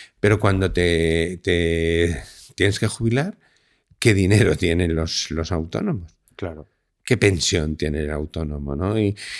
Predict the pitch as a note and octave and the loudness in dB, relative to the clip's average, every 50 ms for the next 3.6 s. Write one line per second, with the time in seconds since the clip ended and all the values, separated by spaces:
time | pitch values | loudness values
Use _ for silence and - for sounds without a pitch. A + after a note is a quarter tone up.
0 | - _ G#2+ A2+ A2+ G#2+ G#2 G#2+ G#2 G#2+ B2+ D3+ D3 - - C#3 - - - - | -4 _ 4 4 6 6 6 6 6 6 4 4 2 0 -2 0 0 -2 -2 -4
1 | F#2+ D#2 D#2 D#2 D#2 - D#2+ D2+ - - D#2+ D#2+ D#2+ F2 F2 E2 F#2+ F#2+ G2 G#2+ | -4 -2 -2 -2 -2 -4 -6 -8 -10 -10 -8 -6 -2 -2 -2 0 0 -2 -2 -2
2 | G#2+ A2+ B2+ D3 G3 G3+ E3 G#2 F2 - E2+ E2 E2+ F2+ G2 - - - - F2 | -2 0 -2 0 0 0 -2 -2 -2 -4 -6 -4 -4 -4 -4 -6 -6 -8 -8 -8
3 | F2 E2+ F#2 F2+ E2+ F2 - G2 F2 F2 F2 | -8 -6 -6 -6 -6 -6 -4 -4 -4 -2 -4